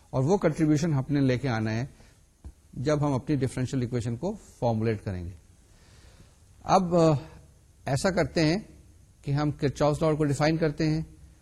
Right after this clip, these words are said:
اور اس کے بعد اپنے ڈفرینشیل ایکویشن کو فارمولیٹ کرتے ہیں۔ اور ڈفرینشیل ایکویشن جیسے میں نے بتایا، یہ ہم کو اب اینٹیسپیٹ کر لینا چاہیے کہ کس طرح کی ہوگی۔ یہ ایک نان ہوموجینئس ڈفرینشیل ایکویشن ہوگی،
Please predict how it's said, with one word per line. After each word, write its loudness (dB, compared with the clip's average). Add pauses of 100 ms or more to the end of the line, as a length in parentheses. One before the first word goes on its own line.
(180)
اور 2
اس -2
کے 0
بعد 2
اپنے -4
ڈفرینشیل -4
ایکویشن -4
کو -4 (380)
فارمولیٹ 0
کرتے -6
ہیں۔ -6 (580)
اور -4
ڈفرینشیل 0
ایکویشن -2
جیسے -2
میں 0
نے 0
بتایا، 0 (400)
یہ 0
ہم 2
کو 0
اب 2
اینٹیسپیٹ -2
کر 2
لینا 0
چاہیے 0
کہ -6
کس -6
طرح 0
کی 0
ہوگی۔ 0 (580)
یہ 2
ایک 2
نان 0
ہوموجینئس 0
ڈفرینشیل -4
ایکویشن -2
ہوگی، 0